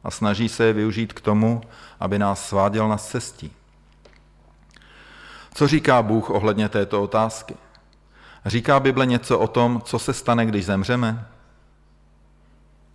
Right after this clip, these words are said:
Jaká myslíte, že je odpověď? Říká nám Bible něco o tom? Ano,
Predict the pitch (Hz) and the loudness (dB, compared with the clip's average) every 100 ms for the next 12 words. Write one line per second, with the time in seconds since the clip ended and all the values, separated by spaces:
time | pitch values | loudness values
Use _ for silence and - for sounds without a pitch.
0 | - 101 120 123 110 107 95 87 92 85 | -6 -2 0 0 -2 -6 -4 -2 -2 -4
1 | - 92 85 - - - _ _ - 95 | -6 -8 -8 -10 -18 -20 _ _ -8 -4
2 | 127 127 120 110 104 107 104 - 98 90 | 0 0 2 0 0 0 -2 -2 -4 -4
3 | 90 90 92 - _ _ _ _ _ _ | -6 -8 -12 -18 _ _ _ _ _ _
4 | _ _ _ _ _ _ _ _ _ _ | _ _ _ _ _ _ _ _ _ _
5 | _ _ - - 104 117 82 | _ _ -20 -4 0 0 -2